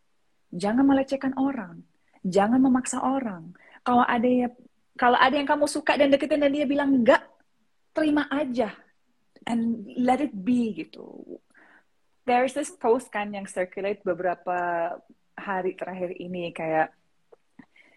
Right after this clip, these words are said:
"It's easier to raise girls than it is boys." Tapi kenyataannya, we don't raise our boys. Sesimpel itu.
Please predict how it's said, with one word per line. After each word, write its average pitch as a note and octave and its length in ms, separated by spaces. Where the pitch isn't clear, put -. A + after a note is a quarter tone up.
"It's A#3+ 320
easier C4 480
to A#3+ 160
raise G3+ 640
girls A3 880
than G#3 160
it G3+ 160
is G3 240
boys." E3 560
Tapi D#4+ 240
kenyataannya, B3 800
we A#3 80
don't A#3+ 200
raise G3+ 200
our F#3+ 160
boys. - 400
Sesimpel G#3 400
itu. F3 160